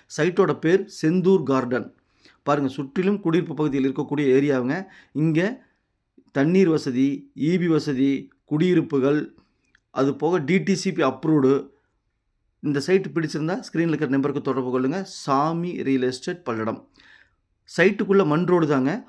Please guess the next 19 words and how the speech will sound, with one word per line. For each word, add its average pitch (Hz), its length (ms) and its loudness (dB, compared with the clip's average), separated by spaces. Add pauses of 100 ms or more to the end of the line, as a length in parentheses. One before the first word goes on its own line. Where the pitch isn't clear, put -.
(100)
மண் 156 300 2
ரோடு 170 460 2
இருபத்தி 190 540 0
அஞ்சு 147 300 0
அடி 160 160 2
ரோடுங்க. 139 460 2 (300)
நீட்டா 180 260 0 (120)
சுத்தப்படுத்தி 143 480 -2
வச்சிருக்காங்க. 135 540 -4 (960)
ரெண்டு 190 460 4
சைட்டு 196 360 2
தெற்கு 175 260 2
பார்த்துங்க. 156 500 -2 (280)
அதோட 170 240 4
அளவு 160 600 2 (240)
முப்பதுக்கு 190 480 0
நாற்பது, 170 420 0
ஆயிரத்தி 160 360 0
இரநூறு 156 220 -2